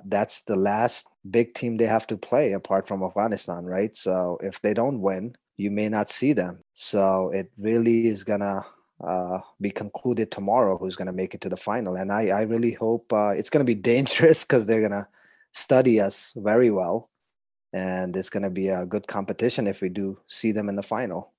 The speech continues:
But, uh, tomorrow will tell what happens next.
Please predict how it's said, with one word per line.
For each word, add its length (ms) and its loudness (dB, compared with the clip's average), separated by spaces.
But, 360 0
uh, 280 0
tomorrow 400 0
will 160 0
tell 440 -2
what 160 -2
happens 360 -4
next. 360 -10